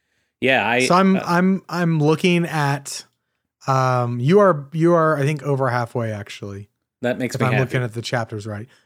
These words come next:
Speaker 2: You're, like, right at the halfway mark in Last of Us.
Speaker 1: And I don't wanna give the impression that I haven't enjoyed this game. Um, I just, uh,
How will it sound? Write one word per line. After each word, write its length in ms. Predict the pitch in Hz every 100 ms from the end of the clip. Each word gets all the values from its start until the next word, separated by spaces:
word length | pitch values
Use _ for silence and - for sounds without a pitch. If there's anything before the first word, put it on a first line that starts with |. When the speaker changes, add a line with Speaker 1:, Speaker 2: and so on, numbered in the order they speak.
| -
Speaker 2:
You're, 160 | 165
like, 160 | 190 170
right 160 | 160 156
at 60 |
the 80 | 143
halfway 320 | 135 127 127
mark 240 | 107 101 - -
in 180 | 123
Last 300 | 113 107 -
of 60 | 107
Us. 160 | 101 202
Speaker 1:
And 100 | 208
I 60 |
don't 120 | 302 262
wanna 160 | 208
give 180 | 175 185
the 60 | 170
impression 380 | 139 175 - 139
that 120 | 135
I 340 | 131 156 156 143
haven't 380 | - 165 160 143
enjoyed 480 | 117 104 127 147 160
this 160 | 180
game. 540 | - 180 190 190 196 196 _ _ _
Um, 520 | 151 139 135 127 123 - _ _ _ _ _ _ _
I 100 | 139
just, 400 | 139 160 151 -
uh, 480 | 151 143 139 135 123